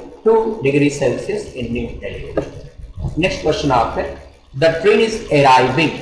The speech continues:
dash platform number four।" आप जानते होंगे, किसी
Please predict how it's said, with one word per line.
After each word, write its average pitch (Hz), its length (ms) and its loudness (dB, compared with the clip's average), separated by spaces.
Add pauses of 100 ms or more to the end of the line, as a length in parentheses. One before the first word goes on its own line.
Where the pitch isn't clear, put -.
dash - 280 2
platform 135 460 2
number - 360 -6
four।" 104 120 -2
आप 110 240 0
जानते 113 260 -4
होंगे, 170 160 -2
किसी - 540 -4